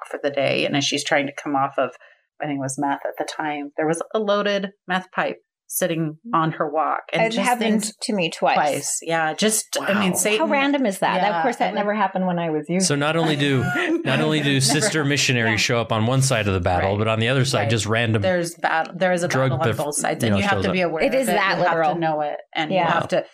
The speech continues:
Speaker 1: And she was determined at that point in time. It was, you know, but I will say, you know, it, it's a war, and, you know, God is stronger,
Speaker 3: Mm-hmm.
Speaker 1: but it is a war happening on both sides. And,
Speaker 3: Yeah.
Speaker 1: you know, he does not want, you know,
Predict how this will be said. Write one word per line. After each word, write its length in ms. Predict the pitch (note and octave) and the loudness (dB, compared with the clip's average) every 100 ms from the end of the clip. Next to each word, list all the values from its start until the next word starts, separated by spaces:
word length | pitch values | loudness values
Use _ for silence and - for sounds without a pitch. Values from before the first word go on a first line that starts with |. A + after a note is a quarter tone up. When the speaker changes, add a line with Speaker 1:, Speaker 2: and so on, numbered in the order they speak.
| _ - | _ -2
Speaker 1:
And 160 | G#3+ | 0
she 260 | - - A#3 | 2 0 0
was 280 | A#3+ A3 A3 | 0 0 -4
determined 540 | E3+ - F3 F3 E3 | -6 -2 0 0 -2
at 140 | D#3 | -2
that 220 | - C#3+ - | 0 -2 -2
point 160 | D3+ | -4
in 100 | C#3+ | -4
time. 380 | C#3+ D#3 D3+ D3+ - | -4 -2 -2 -2 -2
It 140 | D3+ - - | -4 -4 -4
was, 440 | D#3 D3+ - - - | -2 -2 -4 -6 -6
you 100 | D#3 | -4
know, 220 | C#3+ C#3+ - _ _ | -2 -4 -8 _ _
but 220 | - F3+ - | -2 -2 0
I 140 | F3+ F3 | 0 0
will 180 | E3+ E3+ | 0 0
say, 440 | - D#3 D#3+ D3+ - | 0 0 -2 -4 -4
you 80 | |
know, 120 | D#3+ D3+ | -2 0
it, 200 | F#3+ G3+ _ - | -2 -4 _ -4
it's 200 | F3+ F3 | -2 0
a 60 | |
war, 500 | F#3 D#3+ F3+ F#3 - - | 0 0 2 2 0 -2
and, 360 | - D#3 D3+ - _ _ - | -2 -4 -8 -12 _ _ -10
you 140 | D#3 | -6
know, 80 | D#3 | -2
God 220 | D3+ D#3 | 0 0
is 140 | F#3 - | 0 -2
stronger, 580 | - D#3+ F3 D#3 D#3 D#3+ - | -2 -2 -2 -2 -2 -4 -4
Speaker 3:
Mm-hmm. 200 | F#2 F#2 - - | 0 -2 -2 0
Speaker 1:
but 180 | D#3+ - | 0 0
it 120 | D#3+ | -2
is 140 | D3 D3 | -2 -2
a 60 | |
war 260 | D#3 C#3+ C#3+ | -2 0 0
happening 380 | D3 D3 - D3 | -2 -6 -8 -10
on 80 | D3 | -8
both 160 | - - | -6 -2
sides. 440 | D#3+ F#3 - - | -2 -2 -6 -4
And, 100 | A#2+ | 0
Speaker 3:
Yeah. 140 | F2+ E2 | 2 0
Speaker 1:
you 100 | D3+ | -4
know, 100 | D3 | -6
he 300 | D3 F#3 F3 F3 D#3 | -4 -2 -2 -2 -2
does 200 | C#3+ C3 | -2 0
not 360 | C3 C#3 D#3 | 0 0 0
want, 260 | E3 E3 D#3 - - _ - | 0 0 -2 -8 -20 _ -14
you 120 | D3+ | -6
know, 160 | C#3 | -4